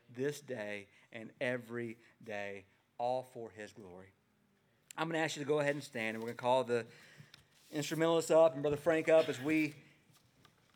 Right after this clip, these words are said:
enter this time of invitation and consecration, as we're about to sing an amazing hymn called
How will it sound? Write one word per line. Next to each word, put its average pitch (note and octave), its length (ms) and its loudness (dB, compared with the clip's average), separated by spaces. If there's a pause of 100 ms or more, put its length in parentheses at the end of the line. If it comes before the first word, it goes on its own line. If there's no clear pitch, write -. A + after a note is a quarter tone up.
(220)
enter F#3 200 4
this F3+ 140 2
time G3 180 4
of E3 120 2
invitation G3+ 720 2
and E3 100 -6
consecration, F3+ 920 -4
as C3+ 180 -8
we're E3+ 300 -2
about D3+ 440 2
to C#3+ 120 -8
sing D#3 420 -6
an C#3+ 80 -4
amazing D3 520 -4
hymn D3 360 -4
called C#3+ 480 0